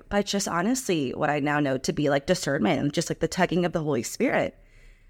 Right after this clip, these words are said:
And so I'm asking questions. I'm like, "Hey, tell me who God is. Help me understand creation, like, the creation account. Like, I hear you talk about the creation account. It doesn't make, make any logical sense." Uh, or I would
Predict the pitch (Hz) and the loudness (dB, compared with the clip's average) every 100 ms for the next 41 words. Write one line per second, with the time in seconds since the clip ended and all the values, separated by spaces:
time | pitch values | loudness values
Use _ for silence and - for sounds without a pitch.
0 | - _ 220 247 226 226 262 - 269 226 | -20 _ -2 0 0 2 0 2 0 0
1 | 214 - 180 165 160 165 - 220 190 196 | -2 0 -2 -2 -4 -4 0 0 0 0
2 | 247 277 302 220 190 143 - - - - | 0 2 2 2 2 -2 -6 -12 -18 -20
3 | - - - - - - 220 233 254 254 | -20 -20 -20 -20 -18 -4 -2 2 2 4
4 | 254 - - 180 170 160 156 - - - | 2 0 0 0 0 0 -2 -4 -10 -16
5 | - - - - 190 147 156 131 135 180 | -20 -20 -8 -2 0 0 -2 -2 0 0
6 | - 185 143 143 139 131 147 139 147 170 | 0 0 0 0 -2 -4 -6 -6 -4 -4
7 | 196 214 220 196 185 175 175 - 151 147 | -2 -2 0 0 0 -2 -2 -2 -2 0
8 | 151 147 160 156 190 190 208 175 185 180 | -2 -2 -4 0 4 4 2 0 0 -2
9 | - - 180 - 170 143 143 139 131 - | -6 -2 -2 0 0 0 -2 -4 -6 -6
10 | 104 - - - - _ - - - 170 | -8 -10 -16 -20 -20 _ -20 -20 -6 -4
11 | 156 185 185 202 | 0 2 4 2